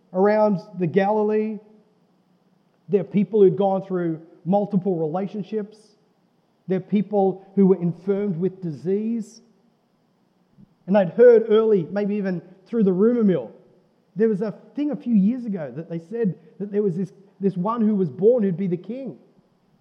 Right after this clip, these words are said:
But it's been thirty years and <laughs> no one's seen him. A voice of one in the wilderness. "Then Jesus came from Galilee."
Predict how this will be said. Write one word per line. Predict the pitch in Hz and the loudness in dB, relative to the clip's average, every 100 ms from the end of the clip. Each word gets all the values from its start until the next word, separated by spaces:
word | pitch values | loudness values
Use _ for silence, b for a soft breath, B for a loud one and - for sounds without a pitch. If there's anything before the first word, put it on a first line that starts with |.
| _ _ _ _ _ _ | _ _ _ _ _ _
But | 226 | -4
it's | 214 | 0
been | 320 | 0
thirty | - 247 208 | 4 8 8
years | 208 302 247 | 6 2 2
and | 226 - | 0 0
<laughs> | |
no | 269 | -2
one's | 262 202 | -2 -6
seen | - 302 330 | -8 -8 -6
him. | 226 127 - _ _ _ _ _ _ _ _ _ _ _ _ - | -8 -12 -18 _ _ _ _ _ _ _ _ _ _ _ _ -16
A | |
voice | 127 185 214 - - 165 | -6 0 0 0 -8 -14
of | 143 | -10
one | 165 190 | -6 -4
in | 185 | -4
the | 165 | -4
wilderness. | 160 170 147 120 90 _ _ _ _ _ _ _ _ _ _ _ _ | -6 -6 -8 -14 -18 _ _ _ _ _ _ _ _ _ _ _ _
"Then | 120 120 208 214 214 220 220 202 - _ _ 139 | -12 -2 -2 0 -4 -6 -8 -12 -20 _ _ -18
Jesus | - 185 202 196 180 185 175 170 - - _ _ | -6 0 2 2 2 2 2 2 -6 -20 _ _
came | - - 170 170 165 165 | -18 -8 -4 -2 -4 -6
from | 165 160 139 | -8 -12 -10
Galilee." | 135 127 127 110 104 | -12 -12 -12 -14 -18